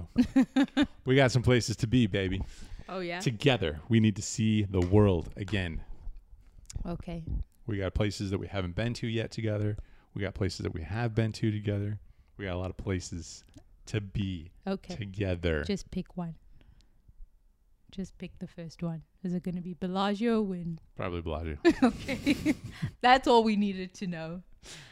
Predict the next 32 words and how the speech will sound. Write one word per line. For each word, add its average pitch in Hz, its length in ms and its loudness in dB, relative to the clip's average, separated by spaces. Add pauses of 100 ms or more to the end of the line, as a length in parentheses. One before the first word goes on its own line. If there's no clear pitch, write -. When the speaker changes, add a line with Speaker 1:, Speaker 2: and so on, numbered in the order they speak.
(140)
Speaker 2:
Uh, 190 280 4
what 226 160 -4
else 240 180 0
do 233 80 -8
you 202 60 -6
have 196 160 -8
to - 80 -16
talk - 180 -10
about 165 220 -2
on 165 160 0
this 165 180 -2
episode 160 380 -6
of 160 100 -8
Tal's 156 260 -2
podcast? - 720 -10 (760)
I 214 80 0
mean, 214 320 2
the 214 100 4
past 233 460 4 (420)
week, 196 480 -8 (160)
two 220 180 -6
weeks 202 360 -6
has 170 200 -4
been 165 420 -2
pretty 165 540 -4 (1900)
quiet, 190 600 -4 (200)
uneventful. 196 720 0 (800)
Andrew 185 300 2
Speaker 1:
Yes. - 100 0
Speaker 2:
just 180 220 2
woke 175 300 4
up, 160 200 -2